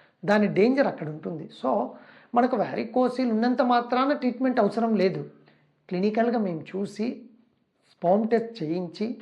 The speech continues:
రెండు మూడు సంవత్సరాలు పెళ్ళైనా పిల్లలు పుట్టట్లేదు, స్పెర్మ్ కౌంట్ తగ్గింది, దానికి కారణం ఇదే అని తెలిస్తే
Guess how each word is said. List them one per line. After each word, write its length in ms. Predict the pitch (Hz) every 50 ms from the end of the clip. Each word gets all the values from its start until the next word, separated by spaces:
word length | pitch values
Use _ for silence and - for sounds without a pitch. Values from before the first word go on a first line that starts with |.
| - - - _ _ _ _ _ -
రెండు 200 | 196 202 226 240
మూడు 200 | 240 247 226 240
సంవత్సరాలు 840 | 220 220 240 233 233 - 240 240 240 247 240 240 240 240 - - - _ -
పెళ్ళైనా 360 | 196 202 214 214 214 220 214
పిల్లలు 340 | 214 214 196 175 190 196 190
పుట్టట్లేదు, 800 | 185 185 - - 196 185 - 190 190 190 185 190 202 202 - - - -
స్పెర్మ్ 420 | - - - 202 196 214 226 220
కౌంట్ 220 | 233 220 208 196 214 - -
తగ్గింది, 500 | - - 120 165 202 214 214 277 294 294
దానికి 360 | 269 254 247 254 269 262 262
కారణం 320 | 247 240 247 247 247 240
ఇదే 440 | 233 196 165 208 214 214 214 - - - - - _ _ _ _ _ -
అని 120 | 202 214
తెలిస్తే 540 | 214 214 160 151 175 170 - - - - -